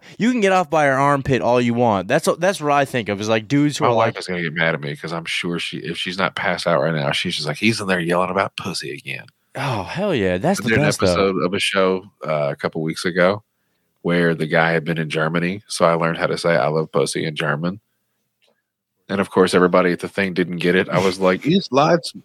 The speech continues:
Speaker 2: mus-, mushki," or whatever the fuck, and he was, like, laughing, "Oh, that's good." And they go, "What the fuck does that even mean?" And I'm in here going, "I love pussy!" <laughs>
Speaker 1: They,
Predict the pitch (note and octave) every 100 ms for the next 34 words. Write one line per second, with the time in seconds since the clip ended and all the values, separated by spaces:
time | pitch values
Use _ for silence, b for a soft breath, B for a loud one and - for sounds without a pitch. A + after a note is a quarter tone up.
0 | _ _ C3 F3+ E3+ D3 G#3+ A#3 - F3
1 | D#3 C3 B2 A#2 A2+ G#2+ - A2+ G#2+ -
2 | F#2+ A#2 A#2+ G#2+ G2 F2+ - F2+ F2+ G2+
3 | G2 C#3 D3+ D3 C#3+ C3+ C#3 A2+ A2+ G#2+
4 | C#3+ G3+ G#3+ A3+ G#3+ G#3 G#3 G#3+ G3 G3
5 | G#3 F#3 A#2+ G2 G#2 G#2 G#2 A2 A2 A2
6 | A2+ C#4 D#4 D4 C#4+ C#4+ C#3+ - - A2
7 | - - - A2+ A2